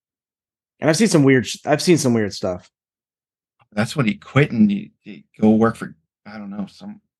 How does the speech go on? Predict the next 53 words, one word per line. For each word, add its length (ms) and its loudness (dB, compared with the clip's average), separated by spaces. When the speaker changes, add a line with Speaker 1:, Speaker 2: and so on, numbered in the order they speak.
Speaker 2:
I 140 -6
don't 180 -4
know. 280 -4
Speaker 1:
I 100 -2
flew 160 2
with 100 0
a 40 0
guy 200 4
that 160 -2
brought 200 0
his 120 -4
own 160 -4
food. 420 -6
Speaker 2:
I 60 -2
Speaker 1:
And 180 2
Speaker 2:
would 100 4
Speaker 1:
he 40 -4
Speaker 2:
squawk, 400 2
I 120 0
would 140 4
start 240 2
squawking 460 -4
to 80 0
terrorists 540 -8
going 200 -4
on 100 -10
the 60 -14
transponder. 640 -12
Speaker 1:
<laughs> 1000 0
I'm 100 -2
gonna 140 4
declare 340 0
an 40 -2
emergency, 600 -4
and 160 0
I'm 100 0
putting 200 -2
this 120 -4
airplane 320 0
on 120 0
the 60 -2
ground 280 -2
right 220 2
now 140 2
if 80 -2
you 60 -2
don't 100 -2
put 80 -4
your 100 -10
frickin' 440 -2
sock 320 -2
on, 180 -4
dude. 260 -4